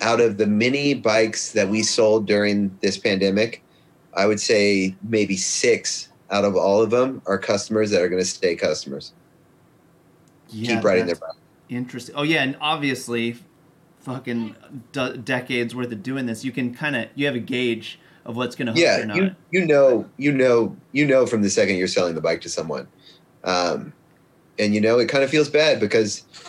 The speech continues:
Speaker 1: maybe someone that really was gonna fall in love with cycling was unable to get a bike because everything sold out,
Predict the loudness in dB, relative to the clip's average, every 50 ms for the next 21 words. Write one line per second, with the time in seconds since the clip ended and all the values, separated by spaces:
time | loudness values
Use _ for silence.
0 | -20 -20 -20 _ _ _ _ _ -2 2 2 2 2 2 2 2 2 0 2 2
1 | 2 2 2 4 4 2 2 2 4 4 4 4 4 4 2 2 2 2 0 2
2 | 2 2 2 4 4 2 4 2 2 2 2 2 2 2 2 2 2 2 0 -2
3 | -4 -4 0 0 0 2 0 0 0 2 2 4 4 4 2 2 2 2 2 2
4 | 2 2 2 2 0 0 -4 -4 0 0 -2 0 0 0 -2 -2 -4 -6 -6 -6
5 | -6 -2 0 0 2 2 2 2 2 0 -2 -6